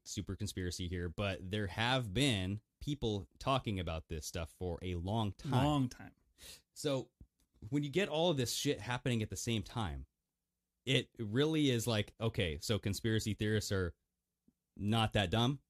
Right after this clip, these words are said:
Speaker 1: because they called this shit happening a long time ago, and now it's actually happening in the sake of covid nineteen.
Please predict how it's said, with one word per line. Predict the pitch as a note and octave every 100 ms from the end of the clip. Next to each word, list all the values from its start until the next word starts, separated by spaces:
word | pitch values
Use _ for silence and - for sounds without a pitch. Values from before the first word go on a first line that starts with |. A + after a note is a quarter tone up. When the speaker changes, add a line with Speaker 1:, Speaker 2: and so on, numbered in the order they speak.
| _
Speaker 1:
because | A#2+ D3+ B2+ -
they | - B2+
called | B2 B2+ A2+
this | A2
shit | A2 F#2+
happening | F#2+ F2 E2+ D#2
a | E2+
long | F2+ F2
time | F2
ago, | D#2+ D2 D2 -
and | F2+ E2+
now | F2 F2+
it's | E2
actually | F2 E2+ F2
happening | F2 F#2+ F#2 - _ - - - _ -
in | D3 C#3
the | B2+
sake | - B2 A2+ -
of | A#2 G#2 G2 F2 _ _ _ _ _ _ _ _ _ _ _ _ _ -
covid | A2+ G2+
nineteen. | G2 F#2+ F#2+ F2+